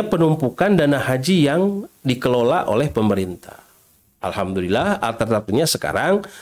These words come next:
pengelolaan dana haji dilakukan oleh B P K H, Badan Pengelola Dana Haji. Dan optimalisasinya itu dikembalikan kepada, kepada jamaah sendiri.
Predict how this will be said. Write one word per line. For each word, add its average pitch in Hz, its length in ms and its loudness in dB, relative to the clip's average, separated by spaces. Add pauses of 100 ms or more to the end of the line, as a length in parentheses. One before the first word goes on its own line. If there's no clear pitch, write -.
(160)
pengelolaan 113 480 2
dana 98 160 2
haji 143 560 0 (160)
dilakukan 113 480 0
oleh 127 180 2
B 113 140 0
P 110 160 -4
K 113 80 -2
H, 98 160 -2
Badan 101 420 0
Pengelola 107 540 0
Dana 104 400 0 (320)
Haji. 92 500 -6 (1000)
Dan 131 320 -4
optimalisasinya 120 840 0
itu 151 120 2
dikembalikan 110 640 2
kepada, 117 560 -2 (240)
kepada 107 320 0
jamaah 95 400 -2
sendiri. 85 560 -10